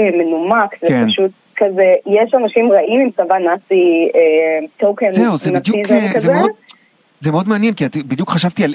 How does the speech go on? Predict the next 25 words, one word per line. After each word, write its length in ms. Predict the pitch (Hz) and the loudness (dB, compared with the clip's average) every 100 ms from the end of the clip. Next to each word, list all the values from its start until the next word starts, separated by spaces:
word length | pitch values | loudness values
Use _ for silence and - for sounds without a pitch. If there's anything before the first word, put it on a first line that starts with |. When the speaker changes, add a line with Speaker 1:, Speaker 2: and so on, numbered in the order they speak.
| 147 | -2
Speaker 2:
אנדור 340 | 165 127 107 | 0 0 -2
באמת 320 | 101 104 107 117 | -2 -2 -2 -2
בהקשר 360 | 110 - 117 | -2 0 0
של, 320 | 104 - 113 | 0 0 0
אה, 180 | 110 107 | 2 0
זה, 140 | 104 107 | 0 -2
שזה 200 | - 117 | -2 -2
גם 180 | 117 120 | -2 -2
סדרה 380 | - 120 110 110 | -2 0 0 0
ש-, 140 | - | 0
ש-, 320 | 113 113 - 120 113 117 | 0 -2 -2 0 0 -2
שראיתי 540 | - 127 117 123 143 | -2 0 0 0 0
בזמן 340 | 127 113 113 120 | 0 0 0 0
האחרון 500 | 120 123 110 117 123 | -2 -4 -2 -2 -4
ו-, 460 | 110 107 107 107 107 | -6 -10 -10 -10 -12
ו-, 220 | 110 113 113 | -8 -6 -4
ונהניתי, 460 | 117 117 120 185 147 | -2 0 0 -2 -8
סדרה 240 | - 120 | -6 -6
טובה, 340 | - 110 120 160 123 _ 277 - - - - | -4 -2 0 -2 -4 _ -10 -10 -14 -20 -10
אבל, 420 | - 107 120 117 123 123 | -8 -4 -2 -2 -2 0
Speaker 1:
דבר, 100 | 117 | 0
Speaker 2:
אה, 200 | 117 - | 0 2
אה, 260 | 117 113 | 2 0
Speaker 1:
אה, 60 | - | 0
Speaker 2:
שיש, 420 | 170 131 190 - | 0 0 -2 -6